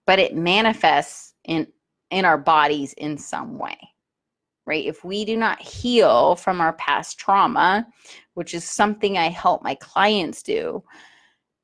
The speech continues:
there's so many people that y-, that go through life thinking that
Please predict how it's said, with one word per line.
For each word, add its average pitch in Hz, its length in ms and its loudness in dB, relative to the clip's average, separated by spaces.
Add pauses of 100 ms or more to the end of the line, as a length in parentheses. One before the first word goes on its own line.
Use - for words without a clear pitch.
(160)
there's 220 300 2
so 240 560 2
many 262 420 -4
people 220 680 -2
that 147 540 2
y-, 175 400 -16 (960)
that 175 280 0
go 247 580 2 (380)
through 277 280 -8
life 135 580 -4
thinking 226 540 -4
that 170 580 0